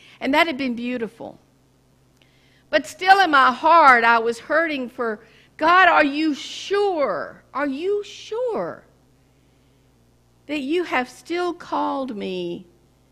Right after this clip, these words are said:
to be a pastor of your word. As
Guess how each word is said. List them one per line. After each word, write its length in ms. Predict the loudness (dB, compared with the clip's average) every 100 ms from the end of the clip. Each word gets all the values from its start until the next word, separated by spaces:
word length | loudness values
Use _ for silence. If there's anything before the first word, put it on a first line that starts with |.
| _ _ _ _ _ _ _
to 160 | -6 -6
be 680 | -4 -2 -2 -4 -8 -10 _ _ _ _ _ _ _ _ _ _ _ _ _ _ -14
a 80 |
pastor 640 | -12 -4 -2 -2 -4 -10 -10
of 200 | -8 -8
your 160 | -8 -8
word. 420 | -10 -10 -14 -18 _ _ _ _ _ _ _ _ _ _ _ _ _ _ _ _ _ _ _ _ _ _ _ _ _ _ _ _ _
As 160 | -4